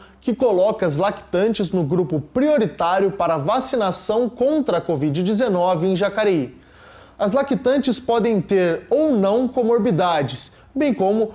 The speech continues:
não há especificação de idade. Este projeto havia sido arquivado pela presidência da Casa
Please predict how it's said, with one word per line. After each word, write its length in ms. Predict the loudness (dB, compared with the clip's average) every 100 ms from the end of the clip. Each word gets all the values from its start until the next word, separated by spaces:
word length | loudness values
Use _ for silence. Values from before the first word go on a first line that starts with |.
| -8
não 240 | -2 0 2
há 220 | 0 0
especificação 1000 | 0 0 -2 -2 -2 -2 -2 -2 -2 -2
de 140 | 0 0
idade. 520 | 0 0 -2 -6 -16 -20 -20 -20 -4
Este 280 | -2 0 0
projeto 600 | 2 0 2 0 0 0
havia 220 | 0 0
sido 300 | -2 0 0
arquivado 720 | 0 -2 -2 0 0 2 0
pela 240 | 0 -2 -2
presidência 760 | 0 0 0 2 0 0 0
da 140 | -2
Casa 500 | -2 -2 -2 0 -2